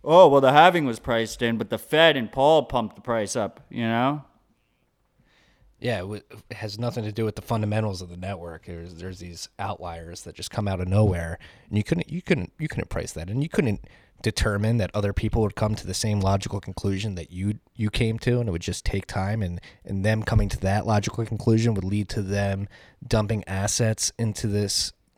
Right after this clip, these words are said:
Speaker 2: dumping value into this asset class, which would naturally increase the price 'cause it's inherently scarce.
Speaker 1: And
Speaker 2: scarce
Speaker 1: three
Speaker 2: goods.
Speaker 1: weeks ago, four weeks ago, people were talking about how there was gonna be a mining death spiral.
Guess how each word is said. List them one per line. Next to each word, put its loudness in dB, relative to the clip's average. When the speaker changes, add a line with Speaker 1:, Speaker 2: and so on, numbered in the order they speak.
Speaker 2:
dumping 0
value 0
into -4
this -4
asset 0
class, 0
which -2
would -4
naturally 0
increase -2
the -6
price 0
'cause -6
it's -8
inherently -4
scarce. -8
Speaker 1:
And -6
Speaker 2:
scarce -6
Speaker 1:
three 2
Speaker 2:
goods. 4
Speaker 1:
weeks 2
ago, 6
four 4
weeks -2
ago, 4
people -2
were 2
talking 2
about 2
how 2
there -4
was -6
gonna -4
be -2
a 2
mining 0
death -6
spiral. -12